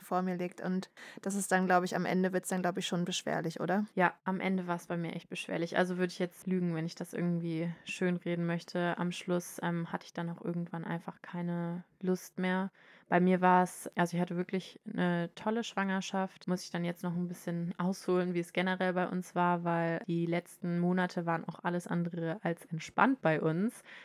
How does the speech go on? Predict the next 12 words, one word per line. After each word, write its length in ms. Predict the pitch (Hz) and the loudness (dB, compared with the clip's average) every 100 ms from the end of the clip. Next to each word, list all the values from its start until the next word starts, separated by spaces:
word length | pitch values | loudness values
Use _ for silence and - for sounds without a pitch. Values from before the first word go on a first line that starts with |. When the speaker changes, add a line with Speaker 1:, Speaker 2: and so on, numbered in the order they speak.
| - | -6
Speaker 2:
Ich 80 | 185 | -4
habe 100 | 175 | -2
nämlich 240 | 170 165 | -2 -2
noch 160 | 170 165 | -4 -2
meine 240 | 165 160 | -4 -2
Bachelorarbeit 680 | 165 165 - 180 180 180 180 | -2 -4 -2 -2 0 0 -2
abgegeben 680 | 180 - 175 180 180 180 175 | -4 -6 -4 -2 -2 -2 -4
und, 500 | - 202 226 247 - - | 2 4 4 0 -4 -4
ähm, 260 | 175 175 170 | 0 0 0
wir 100 | 175 | 0
sind 280 | 175 170 | 0 -2
umgezogen. 880 | - 208 170 - - 156 175 180 254 | -2 0 -2 -4 -6 -4 0 2 0